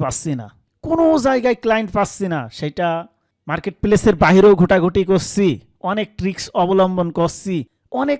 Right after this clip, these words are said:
রকম চেষ্টা করছি, তাও ক্লায়েন্ট পাচ্ছি না লোকাল এসইওর জন্য। আসলে কি লোকাল এসইওর জন্য মার্কেট প্লেসের বাইরে কাজ আছে? তাও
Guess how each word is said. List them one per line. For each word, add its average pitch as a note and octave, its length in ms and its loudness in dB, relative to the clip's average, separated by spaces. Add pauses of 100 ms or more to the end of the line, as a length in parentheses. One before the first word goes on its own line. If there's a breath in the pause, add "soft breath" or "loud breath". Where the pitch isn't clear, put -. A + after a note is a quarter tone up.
রকম A#3 240 0 (520)
চেষ্টা G3+ 400 2
করছি, G3+ 260 -4 (100)
তাও G3 140 2 (340)
ক্লায়েন্ট C#4 340 -2
পাচ্ছি B3 340 0
না C4 60 -2 (220)
লোকাল B3 200 4 (100)
এসইওর E3 400 0
জন্য। B2 200 -4 (380)
আসলে D4 400 2
কি D#4+ 80 -2 (100)
লোকাল C#4+ 200 0 (100)
এসইওর C4+ 300 0 (100)
জন্য C4 200 0 (540)
মার্কেট F#3+ 340 -6
প্লেসের A3+ 420 0
বাইরে G3 240 2 (120)
কাজ F3+ 160 4 (120)
আছে? F#3+ 180 0 (460)
তাও B3 200 0